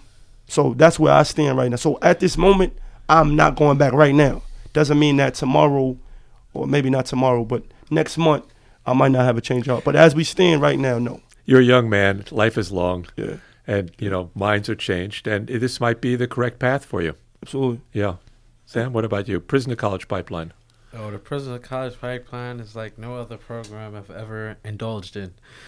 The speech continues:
Speaker 3: Right. Oh, everybody is awesome from P two C P, Nakia, Kombe. Um,
Speaker 1: Shout out to Nakia.
Speaker 3: yeah, shout out to Nakia.
Speaker 2: All right, who are these people?
Speaker 3: Huh?
Speaker 2: Who are these people?
Speaker 3: All these people that are across the street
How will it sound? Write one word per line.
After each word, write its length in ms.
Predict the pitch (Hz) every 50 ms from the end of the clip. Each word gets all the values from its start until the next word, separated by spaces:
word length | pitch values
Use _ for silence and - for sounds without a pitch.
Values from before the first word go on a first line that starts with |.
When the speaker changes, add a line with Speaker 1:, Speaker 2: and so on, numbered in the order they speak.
| - - - - -
Speaker 3:
Right. 300 | - 110 107 107 98 - - - _ _ _ -
Oh, 400 | 131 131 120 113 104 90 - - - -
everybody 680 | - 151 170 170 170 160 151 160 160 160 151 151 147 139
is 200 | 113 120 110 -
awesome 500 | - 135 143 131 - - - 117 110 101
from 500 | - - - 123 117 113 113 110 104 98 - _ _
P 180 | - 151 151 156
two 160 | 151 - 156
C 160 | 139 - 147
P, 480 | 131 - - - 160 165 160 160 160 151 - - - - - - -
Nakia, 800 | 131 113 - - - 175 165 156 156 151 151 151 151 151 139 -
Kombe. 720 | - - - 160 160 156 156 151 156 156 156 156 156 151 156 - - - - - - - _ - 127
Um, 540 | 135 135 131 131 131 131 127 123 123 117 - - - -
Speaker 1:
Shout 220 | - - - -
out 100 | 143 139
to 80 | - 139
Nakia. 400 | 127 117 - - 131 123 113 104 - - - _ _
Speaker 3:
yeah, 120 | - 143 131
shout 200 | - - 156 160 165
out 60 | 160
to 100 | - 160
Nakia. 220 | 151 151 139 -
Speaker 2:
All 60 | 135 117
right, 80 | 127 127
who 120 | 135 135
are 120 | 123 120
these 180 | 107 98 90 -
people? 300 | - 98 87 80 80 - - - - -
Speaker 3:
Huh? 260 | - 156 165 208 - - - -
Speaker 2:
Who 120 | - 110 107
are 100 | 113 113
these 180 | 98 92 87
people? 300 | - 98 90 82 - 98
Speaker 3:
All 140 | 117 143 151
these 180 | 156 208 233 220
people 280 | - - 311 196 190
that 220 | 190 180 165 151 - - _ _
are 100 | - 143
across 320 | 139 - - 196 185 180 -
the 60 | 165
street 420 | - - - 202 185 143 - -